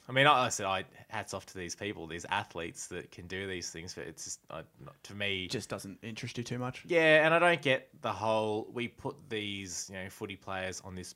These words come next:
Speaker 1: pedestal, we
Speaker 2: Yes.
Speaker 1: expect them to be these role models and, and, and be the best, and, you know, they're, obviously they're very fit, but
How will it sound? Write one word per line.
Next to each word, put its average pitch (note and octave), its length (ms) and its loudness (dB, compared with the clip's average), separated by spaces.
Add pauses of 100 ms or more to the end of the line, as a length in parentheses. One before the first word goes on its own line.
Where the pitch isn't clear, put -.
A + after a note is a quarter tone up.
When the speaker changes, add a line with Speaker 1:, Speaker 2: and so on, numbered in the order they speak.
Speaker 1:
pedestal, - 720 -8
we C#3 100 -2
Speaker 2:
Yes. G#2 160 0
Speaker 1:
expect - 320 -8
them F#2 120 -12
to - 140 -14
be F2+ 160 -8
these F2 320 -10
role F2+ 260 -6
models F2 460 -6
and, E2+ 180 -12
and, F2 220 -12 (560)
and F#2 180 -8
be G2 220 -2
the F2 100 -10
best, F#2 380 -4
and, G2 160 -10
you F2+ 60 -8
know, F#2 120 -6
they're, G2 100 -2
obviously G2+ 400 -2
they're F#2+ 160 -6
very G2 400 0
fit, - 460 -4 (100)
but G#2+ 200 -4